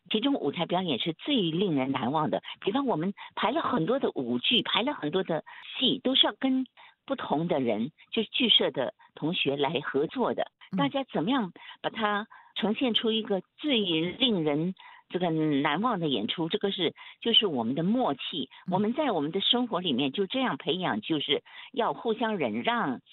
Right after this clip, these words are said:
Speaker 1: 互相礼让等等，我们互相照顾、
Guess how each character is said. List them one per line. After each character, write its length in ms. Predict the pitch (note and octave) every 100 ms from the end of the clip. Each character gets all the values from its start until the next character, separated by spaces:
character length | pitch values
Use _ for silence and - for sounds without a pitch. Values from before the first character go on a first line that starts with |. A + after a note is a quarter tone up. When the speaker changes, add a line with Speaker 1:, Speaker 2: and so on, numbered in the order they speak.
| -
Speaker 1:
互 160 | - G#3+
相 240 | A#3 G#3
礼 180 | E3+ B2
让 440 | A#2+ G#3+ G3+ A#2+ -
等 240 | C#3+ D#3
等， 200 | D3+ E2 - -
我 100 | -
们 120 | D3 D#3+
互 160 | A3+
相 180 | G#3+ A3+ A3+
照 260 | C4 G3+
顾、 380 | D#3 G#3 C#3+ -